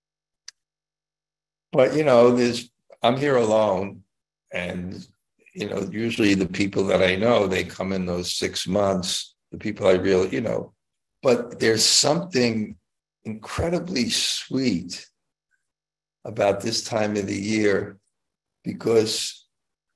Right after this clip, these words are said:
without that outside influence, which is wonderful, but it's just really the local people and the real sadhus,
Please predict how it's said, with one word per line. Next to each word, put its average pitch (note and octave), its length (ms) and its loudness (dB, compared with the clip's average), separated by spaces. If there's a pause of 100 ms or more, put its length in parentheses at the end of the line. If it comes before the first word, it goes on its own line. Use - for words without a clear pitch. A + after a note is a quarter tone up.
(120)
without C3+ 360 2
that A2+ 180 2
outside A2 560 0
influence, G#2 720 -8
which - 240 -8
is F2+ 180 -6
wonderful, G#2 920 0 (1040)
but A2 160 4
it's - 180 -2
just - 640 4
really A#2+ 480 0
the G2 160 -6
local G#2 500 -4
people G2 460 -6
and F2+ 140 -4
the F#2 100 -2
real F2+ 300 -2
sadhus, F#2 840 -2